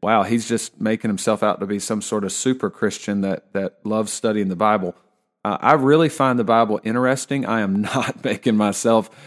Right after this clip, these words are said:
out to be some sort of super Christian. Um, in fact, sometimes what I struggle with is that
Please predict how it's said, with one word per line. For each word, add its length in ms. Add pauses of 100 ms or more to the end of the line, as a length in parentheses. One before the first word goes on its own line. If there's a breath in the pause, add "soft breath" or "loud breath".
(180 loud breath)
out 200
to 80
be 100
some 180
sort 220
of 80
super 300
Christian. 500 (300 soft breath)
Um, 320 (180)
in 140
fact, 560 (240)
sometimes 880
what 240
I 100
struggle 380
with 400
is 260
that 420